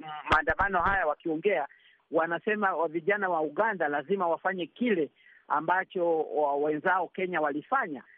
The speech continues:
Hata yeye mwenyewe Robert Chagulanyi ambaye ni kinara wa upinzani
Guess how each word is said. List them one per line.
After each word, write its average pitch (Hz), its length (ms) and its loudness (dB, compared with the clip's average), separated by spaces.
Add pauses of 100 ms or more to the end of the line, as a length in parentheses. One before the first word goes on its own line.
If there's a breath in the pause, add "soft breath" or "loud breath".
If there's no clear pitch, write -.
(140 loud breath)
Hata 196 300 0
yeye 208 160 0
mwenyewe 180 840 0
Robert 185 420 0
Chagulanyi 147 680 -2
ambaye 175 340 2
ni 165 120 -8
kinara 175 400 0
wa 147 100 2
upinzani 147 560 -2